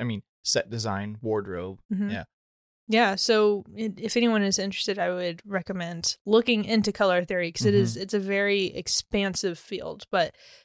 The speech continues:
Speaker 2: when applied to brands, you know, you choose two to three at the most generally, <laughs> um, uh, colors to base your brand off of. And then you can create a palette off of that. So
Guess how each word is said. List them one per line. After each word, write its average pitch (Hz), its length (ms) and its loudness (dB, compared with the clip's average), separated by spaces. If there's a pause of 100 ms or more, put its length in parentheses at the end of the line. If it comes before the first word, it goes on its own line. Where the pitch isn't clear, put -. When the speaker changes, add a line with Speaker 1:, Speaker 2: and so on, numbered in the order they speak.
(160)
Speaker 2:
when 226 120 2
applied 202 320 2
to 208 100 -6
brands, 214 600 2
you 208 80 -2
know, 196 80 -2
you 190 220 -6
choose 220 680 0 (140)
two 269 240 4
to 247 80 4
three 208 560 0 (240)
at 196 220 0
the 202 80 -2
most 185 640 0 (120)
generally, 175 720 0 (220)
<laughs> 254 200 4
um, 208 260 2 (540)
uh, 196 320 6
colors 220 600 6
to 196 640 2
base 190 340 2
your 196 100 0
brand 220 400 2
off - 220 -4
of. - 200 -6
And 208 120 0
then 220 100 4
you 233 120 4
can 220 160 -2
create 202 280 2
a - 80 -16
palette - 600 0
off 185 200 0
of 185 140 -8
that. 185 280 -10
So 180 360 0